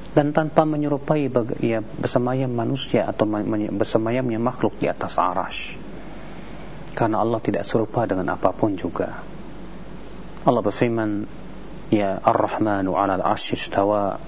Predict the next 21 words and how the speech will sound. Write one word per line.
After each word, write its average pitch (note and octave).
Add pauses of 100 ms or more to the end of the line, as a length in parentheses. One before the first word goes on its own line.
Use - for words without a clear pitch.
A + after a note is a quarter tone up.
(400)
Ar-Rahman A2+
bersemayam A#2+
di B2
atas -
arash. - (960)
Maka -
bersemayamnya C3+
Allah D#3
Subhanahu C#3+
wa C3
taala C#3+
menunjukkan C#3+
akan C#3+
ketinggian C#3 (580)
Allah G#3
di C3
seluruh F#3+ (120)
makhluk-makhluknya. B2+ (1200)
Maka A#2+
zatnya B2+
tinggi. F2+